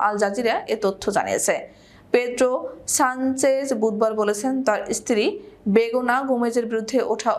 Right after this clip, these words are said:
অভিযোগগুলো মিথ্যা হলেও তিনি সোমবার পর্যন্ত তার সরকারি সূচি বাতিল করেছেন। ওই একই দিন তিনি তার রাজনৈতিক ভবিষ্যতের বিষয়ে সিদ্ধান্ত ঘোষণা করতে মিডিয়ার সামনে উপস্থিত হবেন। প্রধানমন্ত্রী পেদ্রো সানচেজের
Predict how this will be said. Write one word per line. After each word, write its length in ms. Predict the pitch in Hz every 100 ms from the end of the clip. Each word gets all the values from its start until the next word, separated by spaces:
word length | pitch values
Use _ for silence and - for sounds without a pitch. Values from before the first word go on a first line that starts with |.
| 220
অভিযোগগুলো 480 | 226 247 277 269 254 226
মিথ্যা 300 | 208 - 294 294
হলেও 220 | 254 240 247
তিনি 180 | 233 233 240 - - -
সোমবার 380 | 247 226 247 311
পর্যন্ত 280 | 277 262 247 247 226
তার 140 | 220 - - - -
সরকারি 400 | 269 233 240 247 247 -
সূচি 280 | 285 285 277 196
বাতিল 220 | 180 226 165
করেছেন। 340 | - - 175 - - - - 220
ওই 80 | 220 214 240
একই 200 | 240 320 320
দিন 100 | 320
তিনি 140 | 311 277 277
তার 120 | 233 226
রাজনৈতিক 360 | 220 240 247 247
ভবিষ্যতের 480 | 226 233 - 233 226 208
বিষয়ে 280 | 208 226 220 - - - -
সিদ্ধান্ত 360 | 226 - 277 277 277
ঘোষণা 280 | 233 247 233
করতে 240 | 226 226 220 440 - - -
মিডিয়ার 380 | 226 226 240 285 320
সামনে 280 | 277 233 233 226 - - 202
উপস্থিত 360 | 208 208 202 -
হবেন। 220 | 151 165 - - -
প্রধানমন্ত্রী 540 | 208 214 226 220 226 233 - - - 247
পেদ্রো 360 | 240 247 262 415 - - - -
সানচেজের 540 | 262 262 302 311